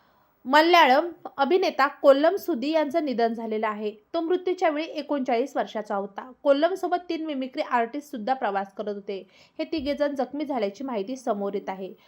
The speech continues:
बिनू आदिमल्लू, उल्हास आणि महेश असं तिघांचं नाव आहे. केरळमधील कैपमंगलम या ठिकाणी हा अपघात घडलेला आहे.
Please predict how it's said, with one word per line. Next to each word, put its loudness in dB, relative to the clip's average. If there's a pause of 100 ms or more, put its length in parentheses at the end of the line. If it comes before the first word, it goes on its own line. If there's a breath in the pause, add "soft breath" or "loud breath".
(220 loud breath)
बिनू 0
आदिमल्लू, 0
उल्हास 0
आणि -2
महेश 0
असं -6
तिघांचं 0
नाव -2
आहे. -6 (360 soft breath)
केरळमधील 4 (300 soft breath)
कैपमंगलम 0
या 0
ठिकाणी -2 (240 soft breath)
हा 4
अपघात 4
घडलेला -4
आहे. -6